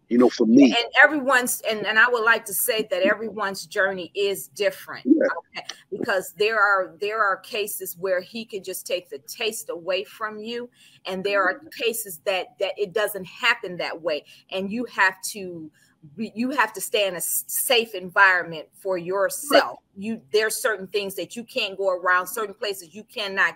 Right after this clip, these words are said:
Speaker 2: go because it's a, it's a temptation for you. So you have to know that.
Speaker 1: Right. You know what? For me, I believe,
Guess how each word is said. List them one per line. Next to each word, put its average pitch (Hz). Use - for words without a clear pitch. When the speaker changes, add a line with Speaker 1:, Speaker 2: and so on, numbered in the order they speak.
Speaker 2:
go 175
because 202
it's 220
a, 175
it's 214
a 196
temptation 214
for 170
you. 165
So -
you 214
have 202
to -
know 202
that. 147
Speaker 1:
Right. -
You -
know -
what? 202
For -
me, -
I -
believe, -